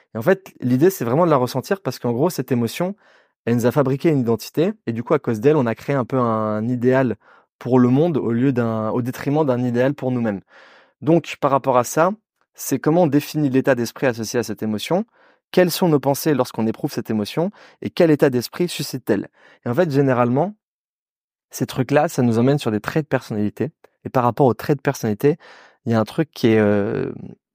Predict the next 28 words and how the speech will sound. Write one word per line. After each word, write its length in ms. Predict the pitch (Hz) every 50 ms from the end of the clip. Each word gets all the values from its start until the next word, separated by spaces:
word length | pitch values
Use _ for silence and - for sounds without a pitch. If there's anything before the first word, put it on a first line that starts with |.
| _
qui 160 | _ - -
est, 260 | 107 104 104 101 - -
qui 80 | -
est 40 | 113
intéressant, 560 | 104 - 123 107 107 104 - - 156 185 208 _ _ - - - - _ _ _
c'est 220 | - - - 123
que, 120 | 104 - 123
euh, 680 | 113 110 107 104 101 98 101 98 98 98 101 95 95
généralement, 520 | 98 101 120 120 117 110 113 123 131 160 175
en 60 | 151
fait, 240 | - - 175 - -
un 60 | 120
trait 220 | - - - 165
de 40 | 147
personnalité, 680 | _ - 135 - - 120 110 110 104 104 - 151 165 214 - _ _ _ _ _ _ _ _ _ _ _ _
ça 260 | _ - - - 120
vient 440 | 113 110 110 113 131 143 160 208 214 _ _ _ _
parce 220 | _ 127 123 - -
que 320 | _ - 160 170 170 - _
on 120 | - 123 117
a 60 | 120
eu 160 | 123 139 147
une 160 | 135 123 123
humeur 320 | 131 135 139 147 151 147 135
à 40 | 127
un 40 |
moment 140 | 120 120 117
donné. 240 | 110 107 104 95 _